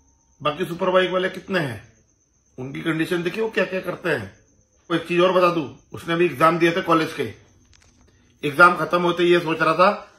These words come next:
कि पापा मैं पुलिस में भर्ती होऊंगा Sports कोटे से। For your kind information,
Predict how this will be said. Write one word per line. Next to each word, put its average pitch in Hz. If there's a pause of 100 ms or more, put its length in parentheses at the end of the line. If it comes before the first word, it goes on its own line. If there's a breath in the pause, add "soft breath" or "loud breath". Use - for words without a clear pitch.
(200)
कि 170
पापा 160
मैं 196
पुलिस 165
में 175
भर्ती 156
होऊंगा 139 (440)
Sports 175
कोटे 170
से। 139 (1000)
For 147
your 165
kind 156
information, 143